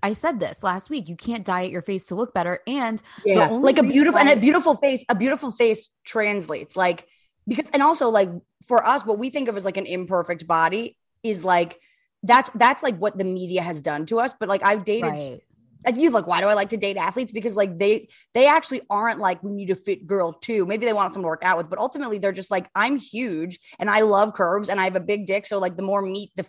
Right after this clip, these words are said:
Speaker 2: the more fun and easy and soft you are for me to lay into. Hey.
Speaker 1: Exactly. And I think also, yeah, a, a pretty face is a pretty face.
Speaker 2: Yeah.
Speaker 1: But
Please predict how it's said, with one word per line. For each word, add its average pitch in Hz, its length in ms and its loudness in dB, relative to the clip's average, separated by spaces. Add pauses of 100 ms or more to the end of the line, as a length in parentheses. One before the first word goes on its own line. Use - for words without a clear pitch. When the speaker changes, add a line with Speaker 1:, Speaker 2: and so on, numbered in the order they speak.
Speaker 2:
the 190 160 -2
more 190 200 2
fun 185 300 0
and 180 140 -2
easy 180 280 -6
and 170 120 -4
soft 190 400 -2
you 170 140 0
are 156 140 2
for 175 100 -10
me 170 120 -4
to 165 60 -4
lay 165 260 -2
into. 156 320 -6
Hey. 147 380 -10 (1300)
Speaker 1:
Exactly. 190 720 -4
And 214 160 -8
I 214 140 -12
think 247 220 -12 (600)
also, 208 640 -4 (440)
yeah, 196 320 0
a, 208 160 -2 (100)
a 196 60 -4
pretty 302 260 -6
face 226 260 -6
is 165 80 -14
a 165 60 -12
pretty 185 200 -8
face. 147 480 -8 (140)
Speaker 2:
Yeah. 185 160 2
Speaker 1:
But 190 200 0